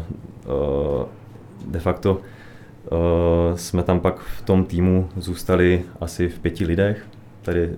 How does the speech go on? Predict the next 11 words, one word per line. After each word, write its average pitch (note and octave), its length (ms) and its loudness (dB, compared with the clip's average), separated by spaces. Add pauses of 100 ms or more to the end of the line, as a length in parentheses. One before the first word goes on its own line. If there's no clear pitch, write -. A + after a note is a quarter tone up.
(160)
z - 100 -8
té E2 120 -2
naší, E2 460 -2
z - 80 -18
té D#2+ 120 -2
naší E2 460 -2
party, E2+ 480 0 (280)
která E2 200 0
tam F2+ 140 -2
začala. E2+ 440 -2 (760)
A D#2+ 840 0